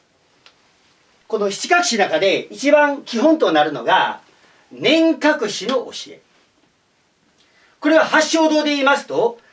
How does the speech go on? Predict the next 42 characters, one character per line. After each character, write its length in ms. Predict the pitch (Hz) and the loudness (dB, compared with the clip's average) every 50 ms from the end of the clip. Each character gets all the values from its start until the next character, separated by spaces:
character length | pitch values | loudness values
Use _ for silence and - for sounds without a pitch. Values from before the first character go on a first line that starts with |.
| _ _ _ | _ _ _
正 600 | - - - - 269 330 339 339 339 339 339 320 | -10 -8 -4 0 0 2 4 4 4 4 4 4
念 220 | 311 320 320 302 | 4 2 2 0
と 120 | 302 - - | -4 -8 -10
い 100 | - 220 | -12 -12
う 60 | 214 | -14
教 180 | 208 - - - | -16 -16 -18 -18
え 40 | - | -16
ね。 160 | - - - _ _ _ _ _ _ _ _ _ _ _ _ _ _ _ _ _ _ _ _ _ _ _ _ _ _ _ _ _ _ _ _ _ _ _ | -18 -18 -18 _ _ _ _ _ _ _ _ _ _ _ _ _ _ _ _ _ _ _ _ _ _ _ _ _ _ _ _ _ _ _ _ _ _ _
こ 80 | 180 | -10
の 120 | 165 160 147 | -8 -8 -8
悟 280 | - - 269 277 285 | -4 -2 0 0 0
り 60 | 269 277 | 0 0
で 100 | 277 - | -2 -2
と 120 | 202 196 | -2 -4
て 80 | 196 - | -4 -2
も 120 | 190 175 | -2 0
大 160 | 175 180 175 | 0 0 0
事 60 | 180 | -2
な 100 | 175 147 | -2 -4
の 80 | 127 113 | -6 -6
は 80 | - 101 | -8 -10
ね、 220 | 104 92 90 - _ _ _ _ _ - | -10 -12 -14 -18 _ _ _ _ _ -18
こ 80 | - | -16
の 120 | - 233 233 | -14 -12 -10
正 400 | - - 269 302 302 302 311 294 | -8 -4 -2 -2 0 0 2 2
念 260 | 294 277 269 262 - | 0 0 -2 -2 0
と 140 | 262 254 254 | 2 2 2
ね、 300 | 254 - - - - - - - _ _ _ _ _ _ - | 2 0 -2 -2 -6 -12 -20 -20 _ _ _ _ _ _ -2
あ 140 | 185 185 - | -2 -2 -2
と 200 | 156 120 107 - | -2 -8 -10 -6
最 240 | - 208 208 - 156 | -2 0 0 0 -2
後、 120 | - - | -6 -10
正 440 | - - - 233 254 262 262 262 262 | -10 -6 -4 -2 -2 -2 -2 -2 -2
常 180 | 233 247 240 240 | -2 -2 -2 -2
と 80 | - | -4
言 100 | - - | -8 -10
い 20 | - | -12
ま 100 | - - | -14 -18
す 60 | - | -20
け 80 | - | -20
ど 60 | - - | -20 -18
ね、 180 | - - - | -18 -18 -18